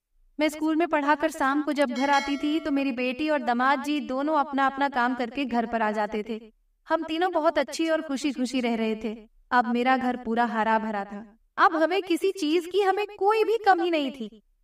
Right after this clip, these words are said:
धीरे धीरे कुछ महीने गुजर गए और हम तीनों आपस में एकदम घुल मिल गए थे। मुकेश मेरा दामाद मेरी हर बात मानता था। वो मुझे हमेशा अपनी बाइक पर बिठाकर मुझे स्कूल तक पहुंचा देता था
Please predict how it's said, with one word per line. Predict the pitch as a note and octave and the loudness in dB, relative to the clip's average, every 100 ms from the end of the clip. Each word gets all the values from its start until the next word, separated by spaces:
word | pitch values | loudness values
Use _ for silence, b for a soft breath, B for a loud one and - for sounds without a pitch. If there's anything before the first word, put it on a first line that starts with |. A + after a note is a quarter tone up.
| _ - | _ -8
धीरे | A#3+ D#4+ F#4 G#4 | 0 2 2 2
धीरे | E4+ E4 F4+ | 2 0 2
कुछ | F4+ - | 0 0
महीने | D4 D4+ E4 | -2 0 0
गुजर | C4+ A#3+ A3+ A3 | 0 -2 -2 -2
गए | G#3 C#4+ D4+ _ - | -2 -4 -8 _ 2
और | F4+ | 4
हम | G#4 G#4 G#4+ | 4 2 2
तीनों | E4+ G4+ G#4 | 2 2 4
आपस | F#4+ F#4 F4+ F#4 | 4 4 2 2
में | |
एकदम | - E4 C4 F#4 G4+ | 0 -2 4 4 4
घुल | C4+ E4 | 0 2
मिल | D#4 | 0
गए | C#4+ G#3+ G#3+ | 0 -4 -6
थे। | G#3 G#3 _ _ _ _ _ - | -10 -14 _ _ _ _ _ -4
मुकेश | D4+ E4 G4 G4+ | -2 2 0 0
मेरा | D#4 D#4 F4 | 0 2 4
दामाद | A#3 A#3 A#3+ D4 | 2 2 4 2
मेरी | C#4 C#4+ | 2 -2
हर | C#4+ D#4 | 0 0
बात | C#4+ C4 C4 | 4 2 2
मानता | G#3+ G#3 G#3 | -2 -2 -4
था। | G#3+ G#3+ - _ _ _ | -6 -8 -14 _ _ _
वो | E4 | 0
मुझे | F4 E4+ F#4+ | 0 0 0
हमेशा | D4 C#4 D4+ F4 | 0 0 0 4
अपनी | F#4+ F#4+ F4 | 4 4 0
बाइक | A#3+ C#4 D4 | 2 2 2
पर | D#4+ | 0
बिठाकर | B3 A#3 A#3+ B3 E4 | 0 -2 0 2 2
मुझे | D4+ D4 F4+ | 0 0 -2
स्कूल | F4+ D#4+ E4 | -2 -4 0
तक | D#4+ D#4 | 0 0
पहुंचा | B3+ A#3 A3+ | -4 0 0
देता | G#3+ G3+ G3+ | 0 -2 -6
था | G3+ | -6